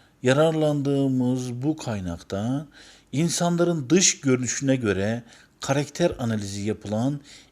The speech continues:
ilmi simya kullanılmıştır. On sekizinci yüzyılda yaşamış ünlü ilim insanı ve mutasavvuf Erzurumlu İbrahim Hakkı Hazretlerinin Marifetnamesi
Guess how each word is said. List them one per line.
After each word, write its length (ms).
ilmi 340
simya 560
kullanılmıştır. 920
On 200
sekizinci 580
yüzyılda 440
yaşamış 540
ünlü 500
ilim 440
insanı 720
ve 60
mutasavvuf 840
Erzurumlu 800
İbrahim 580
Hakkı 420
Hazretlerinin 680
Marifetnamesi 1160